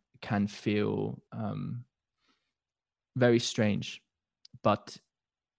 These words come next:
this is where something like trust comes in, and there is a certain kind of, um, hope even,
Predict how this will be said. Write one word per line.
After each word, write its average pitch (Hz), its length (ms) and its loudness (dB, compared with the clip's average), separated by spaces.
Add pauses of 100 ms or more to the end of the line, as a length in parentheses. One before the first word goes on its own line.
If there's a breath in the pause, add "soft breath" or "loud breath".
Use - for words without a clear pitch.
(480)
this 123 200 -2
is 107 160 -6
where 117 400 2 (360)
something 120 420 2
like 110 240 0
trust - 420 0
comes 95 280 -4
in, - 220 -6 (160)
and 101 160 0
there 107 180 2
is 110 140 -2
a 107 60 -8
certain 107 320 0
kind 104 300 0
of, - 260 -6
um, 107 340 -4 (540)
hope 117 400 2
even, 113 400 -2